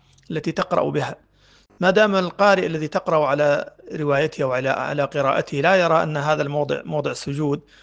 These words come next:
فكما تتبعه في الألفاظ وفي الوقف وفي غيره وفي الكلمات والحروف و-، فكذلك تتبعه في هذه المسألة. لا ينبغي أن تكون، أن تقرأ بقراءته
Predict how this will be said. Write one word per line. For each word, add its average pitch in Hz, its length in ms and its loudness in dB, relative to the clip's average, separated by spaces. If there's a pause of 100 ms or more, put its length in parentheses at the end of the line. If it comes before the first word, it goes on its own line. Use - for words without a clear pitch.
(120)
فكما 220 360 2
تتبعه 202 480 2
في 160 100 -8
الألفاظ 165 580 2 (600)
وفي 160 640 -2 (680)
الوقف 165 520 2
وفي 151 320 -4
غيره 156 520 -2
وفي 143 260 -6
الكلمات 151 640 -2
والحروف 156 600 -2
و-، 147 160 -2 (440)
فكذلك 220 460 2
تتبعه 214 340 0
في 208 140 -2
هذه 202 220 2
المسألة. - 440 -6 (460)
لا 175 180 0
ينبغي 190 300 0
أن 170 80 -2
تكون، 185 280 -2
أن 185 200 -2
تقرأ 185 320 4
بقراءته 170 840 0